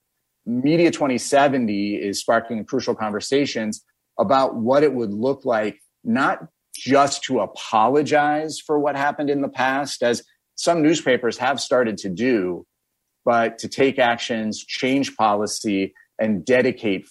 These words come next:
funds to actually repair it. Some of this work, uh, is gonna start with changing how we cover and who covers and tries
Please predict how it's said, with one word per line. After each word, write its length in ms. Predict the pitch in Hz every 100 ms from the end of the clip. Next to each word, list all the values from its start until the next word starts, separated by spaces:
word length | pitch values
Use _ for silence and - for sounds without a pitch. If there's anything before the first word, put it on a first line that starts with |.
| _
funds 640 | 139 147 98 90 92 - -
to 220 | 117 -
actually 520 | 104 101 - 98 95
repair 520 | 87 82 - 82 78
it. 160 | - - _ _ _ _ _ _ _ _ _ _
Some 260 | - - 156
of 60 | 196
this 180 | 170
work, 440 | 117 117 113 113 - _ _ _ _ - 104
uh, 160 | 107
is 140 | 120 110
gonna 160 | 135
start 360 | 123 - 123 120
with 120 | 107
changing 460 | - 123 120 104 90
how 320 | - 113 127
we 180 | 127 120
cover 880 | - 120 117 120 120 117 117 113 _ _ _ _
and 160 | 110 104
who 320 | 95 - 175
covers 520 | - 117 107 107 104
and 120 | 107 101
tries 340 | 120 110